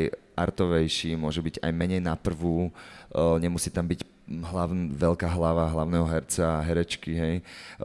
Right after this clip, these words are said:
nemusí tam byť celá postava na korčuliach, čo na Slovensku muselo byť, lebo aby s-, mm, ja s tým, ja s tým nesúhlasím. Pre mňa je to podbiehanie proste vkusu a nejakej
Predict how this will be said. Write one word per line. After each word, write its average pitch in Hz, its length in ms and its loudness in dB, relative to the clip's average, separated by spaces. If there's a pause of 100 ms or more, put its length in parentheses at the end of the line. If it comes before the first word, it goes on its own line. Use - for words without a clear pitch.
(280)
nemusí 90 320 0
tam 85 160 -2
byť - 160 0
celá 90 160 4
postava 87 560 2
na 85 160 -2
korčuliach, 85 800 0
čo - 80 -2
na 87 160 -2
Slovensku 85 560 -2
muselo 90 400 4
byť, 85 240 2
lebo 82 320 4 (400)
aby 87 240 2
s-, - 240 -4
mm, 87 240 -4 (880)
ja 113 80 6
s 113 80 0
tým, 135 160 2
ja 120 160 6
s 107 160 2
tým 127 160 4
nesúhlasím. 90 720 0
Pre 92 160 4
mňa 92 160 2
je - 80 -4
to 90 80 -2
podbiehanie 90 560 4
proste 87 320 0
vkusu 90 640 2
a 78 160 2
nejakej 82 560 0